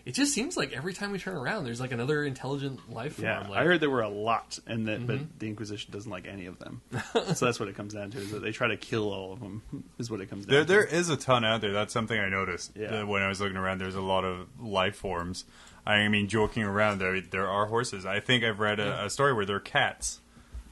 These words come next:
Speaker 3: Or, or some kind of, like, domestic animal there, which, again, makes no goddamn sense, but
Speaker 1: <laughs> Why not?
Speaker 3: there it is. You have a, you know, a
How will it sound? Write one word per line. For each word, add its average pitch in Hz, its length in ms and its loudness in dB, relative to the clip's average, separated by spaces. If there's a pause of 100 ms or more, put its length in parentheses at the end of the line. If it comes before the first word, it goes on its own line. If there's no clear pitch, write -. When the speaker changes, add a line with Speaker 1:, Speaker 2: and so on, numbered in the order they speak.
(100)
Speaker 3:
Or, 110 380 -2
or 117 100 -2
some 147 280 2
kind 127 120 -2
of, 98 80 -4
like, 95 200 -2
domestic 95 400 -4
animal 92 200 -6
there, 90 140 -4
which, 98 180 -2
again, 110 380 4
makes 92 320 -4
no 90 380 -6
goddamn 95 520 -2
sense, 127 440 -2
but 98 300 2
Speaker 1:
<laughs> 135 360 -4
Why 123 140 -6
not? 185 180 -10
Speaker 3:
there 95 240 0
it 98 80 0
is. 110 320 4
You 98 60 0
have 95 120 0
a, 95 160 0
you 101 60 -4
know, 95 200 -2
a 92 340 -4